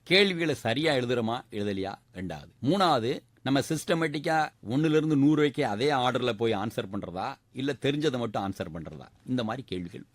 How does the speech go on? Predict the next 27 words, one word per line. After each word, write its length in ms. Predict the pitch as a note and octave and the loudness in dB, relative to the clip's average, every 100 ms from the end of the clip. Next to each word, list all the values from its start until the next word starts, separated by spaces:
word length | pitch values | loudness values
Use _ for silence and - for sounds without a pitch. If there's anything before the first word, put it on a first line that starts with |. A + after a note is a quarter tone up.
| _ | _
அப்ப 460 | - G2 A#2+ D#3 - - | -14 -6 -2 -2 -6 -6
இந்த 260 | A2 A#2+ | -2 0
கேள்வி 440 | G#2+ - D#3 F3 D#3+ | -2 2 2 2 -4
தெரியாது, 800 | - A#2+ C#3 C3 A2 A#2 F#2 - _ | -2 0 2 2 2 -2 -4 -8 _
இந்த 200 | A2 A2 | -2 -2
கேள்வி 400 | - D3 D#3 C3 | 0 0 0 -2
எந்த 380 | A2 C3+ D#3 D#3 | -2 -2 0 0
ஒரு 200 | C#3 B2 | 0 0
ஞாபகமும் 520 | G#2+ A#2+ C#3+ C#3+ D3 | 0 2 2 2 2
இல்லை 380 | A2+ B2+ B2 - _ | 0 0 -2 -4 _
அப்படின்னா 260 | G2 G2 G#2 | -8 -4 -4
அந்த 280 | C#3 A2 F2 | -6 -8 -10
கேள்வி 260 | G2+ A#2+ - | -8 -8 -8
தொடவே 380 | - A2 D3 C#3 | -4 2 4 4
கூடாது. 240 | F#2 C#2 - - | 0 -10 -16 -16
ஃபர்ஸ்ட் 220 | G2+ - | -14 -12
அவாய்ட். 440 | - F2 E2+ D2+ - - | -14 -14 -14 -16 -20 -4
ரெண்டாவது, 460 | B2 F#3 G3+ F#3+ C#3 | -2 4 6 6 4
மாணவர்கள் 600 | C3+ D3+ D3 C3+ A#2+ A#2+ | 4 4 2 0 -2 -4
பண்ணக்கூடிய 300 | A#2 A2+ G2+ | -2 -2 -2
ஒரு 180 | F#2 - | -4 -2
பெரிய 380 | C3+ D3+ F3 D3 | -2 -2 -2 -2
ஒரு 160 | A2 | 0
மிஸ்டேக் 380 | G#2+ - A#2 F#2 F#2 | -2 -4 -6 -6 -6
மல்டிபிள் 320 | G#2 B2 G2+ | -4 -6 -6
சாய்ஸ் 240 | F#2+ F2 | -8 -8
கொஸ்டின்ல, 720 | F2+ - F#2+ F#2+ A2 D#2+ F#2 | -12 -8 -6 -4 -6 -6 -10